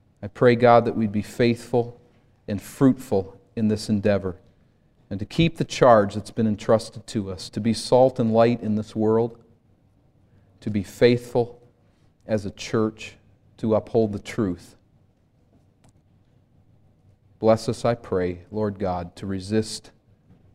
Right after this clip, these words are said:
the evil that surrounds us and to be at peace in our relationship with Christ. I ask for anyone here who does not know you as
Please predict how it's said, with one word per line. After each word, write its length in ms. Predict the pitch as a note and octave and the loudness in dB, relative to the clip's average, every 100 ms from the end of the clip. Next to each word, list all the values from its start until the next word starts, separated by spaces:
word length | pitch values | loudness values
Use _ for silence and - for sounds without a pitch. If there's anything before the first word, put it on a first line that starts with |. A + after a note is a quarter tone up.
| _ | _
the 80 | - A#2 | -6 2
evil 280 | A#2+ B2 B2 | 2 2 0
that 160 | B2 | -2
surrounds 540 | - B2+ A2+ G#2 G2 F#2+ | -2 0 2 0 -2 -6
us 300 | - - - | -12 -14 -12
and 180 | G#2 G#2 | -8 -6
to 80 | G2+ | -6
be 340 | G2+ G2 F#2+ _ - | -6 -6 -8 _ -10
at 220 | G2+ - | -10 -10
peace 520 | - A2+ F2+ - - _ _ _ _ _ _ _ _ _ _ _ _ _ _ _ _ _ _ | -4 -4 -4 -10 -18 _ _ _ _ _ _ _ _ _ _ _ _ _ _ _ _ _ _
in 100 | A2+ | -6
our 140 | G#2 G2+ | 0 2
relationship 760 | G#2+ G#2+ G#2 - A2 - - | 2 2 0 -4 -6 -6 -8
with 140 | A2 - | -10 -8
Christ. 560 | - G2 F#2+ - - _ _ _ _ _ _ _ _ _ _ _ _ _ _ _ _ _ _ _ _ _ _ | 0 0 0 -8 -20 _ _ _ _ _ _ _ _ _ _ _ _ _ _ _ _ _ _ _ _ _ _
I 60 | A#2+ | 4
ask 260 | C3 C3+ - | 6 6 4
for 140 | C3 | 2
anyone 360 | C3 C3 A#2+ A#2 | 4 4 4 2
here 260 | C3+ C3 | 0 0
who 120 | A2+ | 0
does 260 | G#2+ A#2 A2+ | 2 2 2
not 220 | A2+ G#2 | -2 0
know 200 | A2+ A#2 | 0 0
you 300 | A2+ G#2+ G#2 | 0 0 -2
as 460 | - G#2+ G#2 - - | -2 -2 -2 -8 -20